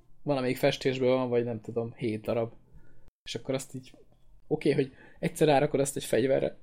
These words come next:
<clears throat> és hogyha azt a fegyvert összetöröd, az elveszett. De ezt annyira adogatja a játék folyamatosan, hogy így nem érzed hiányát, hogy neked most az túl kevés lenne. Most is van annyi festésem, hogy az összes cuccomat átfesteném, akkor is maradna még.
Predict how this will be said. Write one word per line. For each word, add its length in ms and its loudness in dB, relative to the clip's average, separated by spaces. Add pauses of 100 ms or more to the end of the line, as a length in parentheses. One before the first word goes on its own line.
<clears throat> 200 8
és 100 2
hogyha 180 0
azt 120 2
a 40 -4
fegyvert 360 2
összetöröd, 380 0
az 120 4
elveszett. 540 0 (1200)
De 100 4
ezt 140 4
annyira 380 6
adogatja 500 4
a 40 4
játék 380 0
folyamatosan, 560 0
hogy 120 -2
így 60 -6
nem 140 -2
érzed 280 -4
hiányát, 500 -4
hogy 120 -10
neked 260 -12
most 220 -12
az 160 -12 (540)
túl 160 -6
kevés 320 -8
lenne. 140 -4
Most 140 0
is 80 -4
van 120 0
annyi 160 2
festésem, 500 0
hogy 160 -4 (360)
az 100 0
összes 280 2
cuccomat 380 0
átfesteném, 560 -4
akkor 240 -4
is 240 -6
maradna 340 -2
még. 220 -8